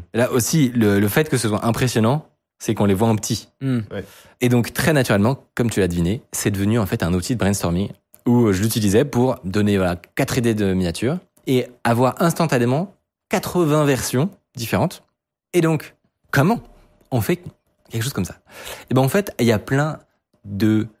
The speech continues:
Speaker 1: d'astuces et de triches à plein d'endroits. Il y a des artifices partout pour que ça, ça marche et ça donne ce résultat, en fait. Quand tu veux créer une image qui ressemble à ta chaîne, tu peux essayer de, d'aller sur Chat G P T, Midjourney, et cetera, et de lui demander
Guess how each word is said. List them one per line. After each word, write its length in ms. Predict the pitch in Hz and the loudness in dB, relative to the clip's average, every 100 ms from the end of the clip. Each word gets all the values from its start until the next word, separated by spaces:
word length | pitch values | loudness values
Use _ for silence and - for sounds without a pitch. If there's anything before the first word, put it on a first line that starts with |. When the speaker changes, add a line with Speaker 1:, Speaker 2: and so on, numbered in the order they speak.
| _ - | _ -2
Speaker 1:
d'astuces 540 | 113 - - - - | 0 0 -6 -8 -4
et 60 | - | -2
de 100 | 98 | -2
triches 480 | 90 - 120 - - - _ _ - | -2 -2 -2 -6 -12 -20 _ _ -14
à 60 | |
plein 160 | - 95 | -4 0
d'endroits. 360 | 92 82 82 _ _ _ _ - | 0 -2 -6 _ _ _ _ -8
Il 60 | 107 | -2
y 40 | |
a 40 | |
des 160 | 95 107 | 2 2
artifices 480 | 113 - 104 120 - | 2 0 -2 -2 -4
partout 380 | 104 98 - 110 _ | -4 -4 -8 -10 _
pour 140 | 110 101 | -8 -8
que 60 | |
ça, 240 | - 104 117 | -4 -6 -6
ça 180 | - 101 | -6 -2
marche 240 | 98 110 | 0 -2
et 80 | - | -4
ça 140 | 95 95 | -2 0
donne 180 | 101 | 0
ce 120 | 104 104 | 2 0
résultat, 340 | 90 87 87 | -2 -4 -8
en 40 | |
fait. 200 | - - _ _ | -10 -14 _ _
Quand 120 | 107 | -8
tu 120 | 98 | -4
veux 80 | 101 | -2
créer 260 | 98 135 135 | 0 2 4
une 220 | 98 95 | 4 4
image 260 | 101 110 - | 4 2 0
qui 80 | |
ressemble 280 | 92 85 104 | -2 -2 -2
à 60 | 85 | -2
ta 100 | 90 | -4
chaîne, 260 | 113 160 127 _ _ _ _ - _ _ _ _ | -4 -6 -8 _ _ _ _ -20 _ _ _ _
tu 100 | - | -10
peux 180 | 127 151 - | -4 -4 0
essayer 600 | 196 190 202 202 240 214 | 0 2 2 4 4 4
de, 240 | 147 123 117 | 4 2 4
d'aller 280 | 110 110 | 4 2
sur 280 | 127 123 107 | 2 0 0
Chat 80 | 107 | 0
G 140 | 101 92 | -2 -2
P 100 | 95 | -2
T, 340 | 101 107 113 | 0 2 2
Midjourney, 360 | 101 92 87 101 | 2 2 2 0
et 80 | - | -2
cetera, 300 | 95 101 131 | -2 2 2
et 40 | |
de 100 | 101 | 2
lui 120 | 101 | 2
demander 680 | 107 113 117 110 117 131 139 | 2 2 2 4 4 2 -2